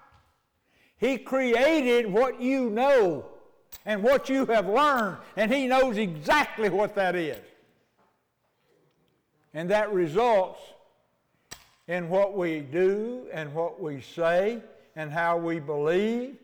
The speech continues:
and what we are. God doesn't have to figure you out. You hear me? "Lord, if you just knew what I really thought."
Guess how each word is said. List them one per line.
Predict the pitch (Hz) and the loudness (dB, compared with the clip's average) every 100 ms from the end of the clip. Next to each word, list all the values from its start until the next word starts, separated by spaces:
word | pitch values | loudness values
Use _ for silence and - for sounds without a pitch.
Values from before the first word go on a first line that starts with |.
| _ - | _ -14
and | 147 131 | -12 -4
what | 175 190 | -2 -2
we | 208 226 | -4 -2
are. | 190 139 113 - _ _ _ _ _ _ _ _ _ _ _ _ _ _ _ _ _ _ _ _ _ _ _ _ _ _ _ _ _ 123 | 0 -2 -4 -12 _ _ _ _ _ _ _ _ _ _ _ _ _ _ _ _ _ _ _ _ _ _ _ _ _ _ _ _ _ -4
God | 160 220 247 | 0 2 2
doesn't | 185 175 190 175 | 0 0 -2 -6
have | 190 208 - | -4 -4 -8
to | 147 | -10
figure | - 185 156 147 | -2 -2 -2 -8
you | 143 165 147 | -10 -8 -6
out. | 147 147 - _ _ _ _ _ _ _ _ _ _ _ _ _ _ _ | -4 -6 -10 _ _ _ _ _ _ _ _ _ _ _ _ _ _ _
You | 165 147 | -14 -8
hear | 185 208 | -6 -4
me? | 220 233 226 - _ _ _ _ _ _ _ _ _ _ _ _ _ _ | -4 -4 -8 -18 _ _ _ _ _ _ _ _ _ _ _ _ _ _
"Lord, | 214 262 269 277 277 | 2 6 6 6 4
if | 247 208 | 0 -2
you | 277 254 | -2 0
just | 285 240 | -2 -4
knew | 240 277 247 202 | -4 -2 0 0
what | 185 220 | 0 0
I | 220 214 | 2 2
really | 214 233 254 | 2 2 0
thought." | 247 240 214 165 - | -2 0 2 2 -2